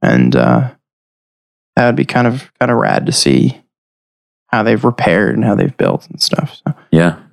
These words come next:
Speaker 1: we'll see where,
Speaker 2: Crazy
Speaker 1: uh,
Speaker 2: stuff went down there.
Speaker 1: I will say that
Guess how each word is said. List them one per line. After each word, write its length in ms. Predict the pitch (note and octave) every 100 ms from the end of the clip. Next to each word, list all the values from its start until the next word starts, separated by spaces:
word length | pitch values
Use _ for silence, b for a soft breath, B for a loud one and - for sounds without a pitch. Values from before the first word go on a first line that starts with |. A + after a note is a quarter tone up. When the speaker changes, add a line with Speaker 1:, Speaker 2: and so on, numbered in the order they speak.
| -
Speaker 1:
we'll 80 | C#3+
see 240 | - -
where, 280 | C#3 C#3 C3+
Speaker 2:
Crazy 200 | C3+ B2+
Speaker 1:
uh, 60 | B2+
Speaker 2:
stuff 200 | F#2 F2
went 120 | E2
down 180 | D#2+ D#2+
there. 200 | D#2 -
Speaker 1:
I 180 | - D3+
will 100 | F#3+
say 360 | F3+ F#3+ E3+ D#3
that 480 | D3 C#3 B2+ B2+